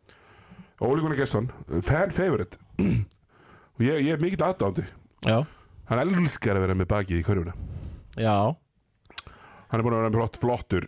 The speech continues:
Speaker 1: Eh, mér finnst bara
Speaker 2: Sjö og
Speaker 1: svona
Speaker 2: níu og
Speaker 1: Þú veist, við erum með Andres og Dedrick og, og hérna félaga hjá, hjá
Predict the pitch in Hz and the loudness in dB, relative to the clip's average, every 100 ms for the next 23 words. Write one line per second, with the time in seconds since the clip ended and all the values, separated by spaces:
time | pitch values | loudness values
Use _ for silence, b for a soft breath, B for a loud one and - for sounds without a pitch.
0 | - 101 95 104 - 123 131 139 135 135 | 0 0 2 0 0 -2 0 2 4 4
1 | 143 185 208 151 107 - B B B - | 4 2 2 0 -2 -6 B B B -8
2 | 98 107 101 104 107 113 131 131 117 - | -2 0 2 2 2 0 -2 0 -2 -2
3 | 117 107 107 98 120 117 131 120 - 113 | 0 2 2 2 0 0 -2 -4 -4 0
4 | 110 110 104 107 101 107 107 107 117 123 | 2 2 4 4 4 2 2 0 2 2
5 | 120 120 - 107 | 2 0 0 0